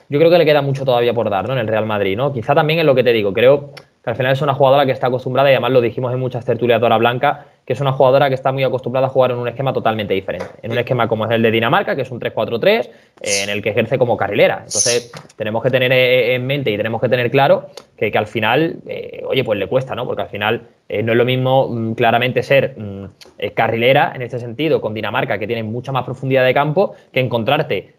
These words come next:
Speaker 1: ya no solo de lateral, sino con una jugadora con muchísima profundidad de campo por delante tuya, como es Olga. Entonces, que es, yo entiendo que tiene que ser súper, súper complejo para ella adaptarse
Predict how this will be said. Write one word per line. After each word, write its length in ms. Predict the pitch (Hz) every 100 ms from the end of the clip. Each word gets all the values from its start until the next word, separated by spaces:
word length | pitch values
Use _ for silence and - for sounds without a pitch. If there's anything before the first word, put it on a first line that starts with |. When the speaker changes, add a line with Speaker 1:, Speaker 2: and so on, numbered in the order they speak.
| 131
Speaker 1:
ya 160 | 143
no 60 | 156
solo 180 | 175 151
de 80 |
lateral, 420 | 123 117 160 131 -
sino 400 | 120 117 113 -
con 160 | 113
una 140 | 127 139
jugadora 400 | 147 147 170 113
con 260 | 107 101 - _ -
muchísima 540 | 117 113 143 147 147
profundidad 340 | 135 143 143
de 80 | 143
campo 240 | 143 139 135
por 140 | 139
delante 240 | 135 135
tuya, 200 | 139 160
como 180 | 180 131
es 40 | 107
Olga. 300 | 170 98 90 - - -
Entonces, 220 | _ 123 127
que 100 | 127
es, 160 | - -
yo 200 | 117 117
entiendo 280 | 123 135
que 80 | 151
tiene 160 | 131 135
que 80 | 135
ser 160 | 143
súper, 420 | 139 - 190 190
súper 220 | 135 135 127
complejo 340 | 120 127 143
para 220 | 131 127
ella 120 | 131
adaptarse 600 | 165 135 123 113 151 151